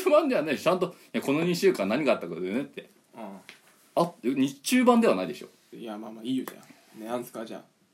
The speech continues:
Speaker 1: まあ、七万円失ったことがさ。
Speaker 2: <laughs> それは、前、前二週間でしょ？その。
Speaker 1: いやいや、本当に昨日のことのように。
Speaker 2: あー。忘れてたよ、俺も。
Speaker 1: この、この、七万円は何かというとね、
Speaker 2: うん。
Speaker 1: まあ、引っ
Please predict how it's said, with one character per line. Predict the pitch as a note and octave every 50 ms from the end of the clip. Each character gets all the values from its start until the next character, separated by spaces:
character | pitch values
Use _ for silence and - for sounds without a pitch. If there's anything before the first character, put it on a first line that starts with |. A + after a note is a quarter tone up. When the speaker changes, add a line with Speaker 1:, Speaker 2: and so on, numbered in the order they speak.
| _ _ _ _ _ _ - - - - - _ _ _ _ _ _ _ _ -
Speaker 1:
ま | G#2+
あ、 | F#2
七 | F#2+ F#2+ A2 C3+ D#3+ F3
万 | F#3+ F#3+ F#3+ F#3+ F#3
円 | F#3 F3+
失 | E3+ E3+ - F3 F3 E3+
っ | E3+ -
た | - G3 E3+
こ | D#3+ D#3+
と | -
が | - F#4+
さ。 | - - A4+ - - - - - -
Speaker 2:
<laughs> | -
そ | - -
れ | - G3 G#3
は、 | G3+ G3 G3 - - F#4+ F#4+ F#4 C#4+ A#3+
前、 | D#3+ C#3+ C#3+ C#3+ D#3+ G#3 C#4 C#4+ C#4+ -
前 | G#3+ F#3 A3+ C4+ C#4
二 | C#4 C#4+ C#4 C4
週 | - D4 C4+
間 | - C3+ -
で | -
し | - B2
ょ？ | B2+ - - - - -
そ | C3+
の。 | B2 B2 C#3 - - - - - -
Speaker 1:
い | G#2+
や | G#2+ A#2+
い | C3
や、 | C3+ B2
本 | - - C#4 F#4 -
当 | - G#4
に | F#4 F4+
昨 | - - -
日 | C#4+
の | A#3+ C4+ C#4 C#4 C#4 C#4
こ | C#4+ E4
と | A#3+ B3
の | A#3 A#3
よ | A#3+ A3
う | F3
に。 | A2+ F#2 -
Speaker 2:
あ | - A#2+ A2+ A2 A2 A2+ A2+ A#2 A#2 A#2+ B2+ - - _ _ _ _ _ _ _ _ _ _ _ _ -
ー。 | -
忘 | A#2+ - -
れ | C4 C4
て | -
た | G4+ F#4
よ、 | - -
俺 | A2+ A2+
も。 | A2 G#2 G2+ - - - - _ _ _ _ _ _ _ _ _ _ _ _ _ _ _
Speaker 1:
こ | -
の、 | B2+ B2+ B2 B2 B2 A#2
こ | C3 B2+
の、 | B2 B2+ B2+ B2 B2 - _ -
七 | C3+ D3+ D3+ D3 D#3 F3+ F#3+ G3
万 | G3+ G3+ G3+ G3+
円 | G3+ G3+ G3+ G3+ G3+
は | G3+ G3 F#3+
何 | G3 G#3 G#3+ G#3
か | E3+ -
と | - G2
い | G2
う | F#2
と | G2+ G2+
ね、 | A2 B2+ B2+ - _ _ _ _ _ _ _ -
Speaker 2:
う |
ん。 | B2 A#2 A2+ A2
Speaker 1:
ま | A#2 A2
あ、 | -
引 | A#2+
っ | A2+